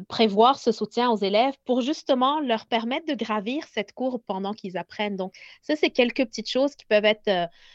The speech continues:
euh, utiles à mettre en place pour agir, avoir un impact sur la perception de compétences de l'élève. Puis, bien sûr, en planifiant des activités, ben, nous assurer que c'est des activités adaptées à leur zone proximale de développement,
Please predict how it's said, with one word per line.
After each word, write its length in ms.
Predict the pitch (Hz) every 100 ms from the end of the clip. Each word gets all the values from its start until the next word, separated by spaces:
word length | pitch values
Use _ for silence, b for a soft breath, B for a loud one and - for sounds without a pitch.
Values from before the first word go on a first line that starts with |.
| b -
euh, 440 | 180 175 170 165 -
utiles 420 | 220 220 254 269
à 60 | 220
mettre 300 | 202 - 208
en 80 |
place 320 | 190 220 240 -
pour 180 | 208 -
agir, 460 | 196 190 226 226
avoir 240 | 196 196 220
un 120 | 202
impact 400 | 185 202 233 -
sur 120 | 208
la 120 | 196
perception 680 | 175 180 190 - - 208 202 _ _ _ _ _ _
de 60 |
compétences 500 | - 196 196 196 214
de 60 | 190
l'élève. 420 | 175 175 220 269 220 B B
Puis, 100 | 226
bien 200 | 202 214
sûr, 260 | 214 285 285
en 100 | 226
planifiant 460 | 220 208 208 247
des 180 | 262 233
activités, 560 | 196 - 208 202 - 269
ben, 200 | 247 220
nous 180 | 208 202
assurer 480 | 196 - 220 240 247
que 380 | - 233 233 226 b b b
c'est 100 | 214
des 160 | 220 233
activités 580 | 240 - 240 226 277 254
adaptées 520 | 226 220 220 262 277
à 100 | 269
leur 180 | 226 226
zone 200 | 240 247
proximale 520 | 240 233 240 226 247
de 80 | 226
développement, 640 | 214 208 208 214 220 269